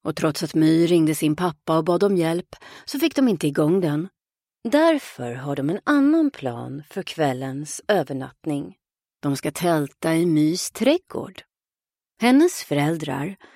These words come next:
har ett gammalt orange sporttält från sjuttiotalet som de har letat reda på. "Du som tjatade om att jag skulle åka på kollo i sommar", hade Saga sagt till sin mamma häromdagen.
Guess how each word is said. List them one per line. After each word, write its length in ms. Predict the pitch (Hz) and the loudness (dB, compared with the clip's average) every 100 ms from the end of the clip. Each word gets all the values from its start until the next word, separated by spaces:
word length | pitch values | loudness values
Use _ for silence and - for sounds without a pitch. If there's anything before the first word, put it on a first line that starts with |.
| _ _ | _ _
har 180 | - 165 | 0 2
ett 120 | 151 | 2
gammalt 340 | - 151 156 - | 0 0 0 0
orange 680 | 202 202 240 247 247 247 - - - | 0 2 2 0 -2 -4 -8 -14 -14
sporttält 920 | - - 247 - - - 254 160 131 | -12 -6 -6 -6 -16 -6 -2 -2 -6
från 200 | - 143 | -6 -6
sjuttiotalet 1080 | 135 214 - 147 156 208 202 151 - - - - - - | -4 -4 -4 -8 -2 0 0 -6 -12 -20 -20 -20 -20 -2
som 180 | 190 | 2
de 160 | 156 135 | 2 0
har 80 | 135 | -2
letat 320 | 139 151 147 | -4 -4 -2
reda 280 | 175 147 143 | -2 -2 -4
på. 260 | 151 143 196 _ _ _ _ _ _ _ _ | -6 -8 -8 _ _ _ _ _ _ _ _
"Du 180 | 196 233 | 2 4
som 200 | 277 262 | 4 2
tjatade 500 | 302 262 202 175 170 | 2 2 0 -2 2
om 120 | 160 | 2
att 160 | 151 151 | 2 -2
jag 160 | 143 | -6
skulle 220 | 147 147 151 | -4 -4 -4
åka 200 | 147 - | -4 -8
på 100 | - | -6
kollo 400 | - 151 180 202 | -2 0 2 2
i 80 | |
sommar", 520 | 196 208 151 151 156 208 _ _ _ | 2 2 2 0 -4 -6 _ _ _
hade 200 | - 160 | -4 -2
Saga 360 | - 156 139 143 | 0 0 0 -2
sagt 240 | 135 - | -4 -6
till 100 | 147 | -6
sin 180 | - 139 | 0 2
mamma 240 | 147 139 | 2 2
häromdagen. 540 | 139 147 151 180 147 | 0 -2 0 2 2